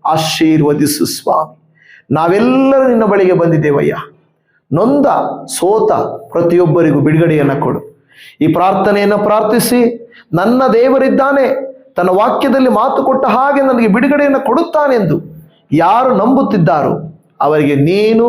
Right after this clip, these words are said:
ಪರಿಪೂರ್ಣವಾದಂಥ ಸೌಖ್ಯ, ಸಹಾಯ, ಸಾಲಗಳಿಂದ ಬಿಡುಗಡೆ, ಸಂಬಂಧಗಳಲ್ಲಿ ಒಂದಾಗುವಿಕೆ, ಕಳೆದುಕೊಂಡ ಆಶೀರ್ವಾದಗಳನ್ನು ಹಿಂತಿರುಗಿಸಿ ಕೊಡುವಿಕೆ, ಇದೆಲ್ಲವನ್ನ ನೀನು ಮಾಡುತ್ತಿ ಎಂದು ನಾವು ನಂಬುತ್ತಾ ಇದ್ದೇವೆ.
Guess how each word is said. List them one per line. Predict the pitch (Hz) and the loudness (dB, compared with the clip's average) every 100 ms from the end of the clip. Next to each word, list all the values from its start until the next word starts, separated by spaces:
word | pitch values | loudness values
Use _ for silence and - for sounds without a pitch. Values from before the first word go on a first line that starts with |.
| 233 | 0
ಪರಿಪೂರ್ಣವಾದಂಥ | 160 160 160 214 320 302 220 160 143 135 135 - - _ _ - - | 0 0 0 -2 0 0 0 0 0 -2 -4 -6 -6 _ _ -12 -4
ಸೌಖ್ಯ, | 185 240 - 240 - - - - _ - | 0 0 0 0 -2 -6 -10 -20 _ -6
ಸಹಾಯ, | 151 175 208 262 226 - - - - - | -2 0 0 0 0 -2 -8 -14 -14 -6
ಸಾಲಗಳಿಂದ | 165 196 233 214 226 214 | 0 2 2 2 2 2
ಬಿಡುಗಡೆ, | 170 262 285 - 113 - - _ | 2 2 2 0 -2 -6 -14 _
ಸಂಬಂಧಗಳಲ್ಲಿ | - 190 226 226 226 220 220 208 | -4 0 2 2 2 2 2 2
ಒಂದಾಗುವಿಕೆ, | 233 285 302 294 277 - 240 440 - - _ _ | 2 2 0 2 0 2 0 -2 -6 -12 _ _
ಕಳೆದುಕೊಂಡ | 175 214 226 220 220 | -2 0 0 0 2
ಆಶೀರ್ವಾದಗಳನ್ನು | 208 220 - 262 254 254 240 240 233 | 0 0 0 0 2 2 2 2 2
ಹಿಂತಿರುಗಿಸಿ | 269 285 294 285 196 233 | 0 0 0 2 0 0
ಕೊಡುವಿಕೆ, | 233 302 320 - - - - - _ | 0 2 0 0 -2 -2 -6 -16 _
ಇದೆಲ್ಲವನ್ನ | 147 160 208 247 247 233 214 208 | -2 2 2 2 2 2 0 0
ನೀನು | 196 185 | 0 0
ಮಾಡುತ್ತಿ | 165 147 208 277 277 247 | 0 0 0 0 0 0
ಎಂದು | 214 202 | 0 0
ನಾವು | 175 160 | 0 0
ನಂಬುತ್ತಾ | 151 151 160 - 147 | -2 -2 -4 -4 -4
ಇದ್ದೇವೆ. | - - - | -4 -8 -8